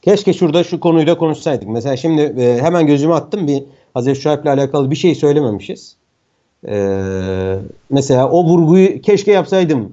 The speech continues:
desem. E yap. Yap, süre var, yap işte. Seni kısıtlayan mı var? Yap denebilir mesela. Biri bana der.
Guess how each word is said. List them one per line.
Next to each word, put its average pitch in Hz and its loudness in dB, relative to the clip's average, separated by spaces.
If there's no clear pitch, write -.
desem. 113 -4
E 156 2
yap. 269 2
Yap, 233 -4
süre 208 0
var, 226 -4
yap 311 -12
işte. - -12
Seni 160 -2
kısıtlayan 240 -2
mı 202 0
var? 131 0
Yap 190 0
denebilir 151 0
mesela. 110 -2
Biri 151 2
bana 160 0
der. 226 -2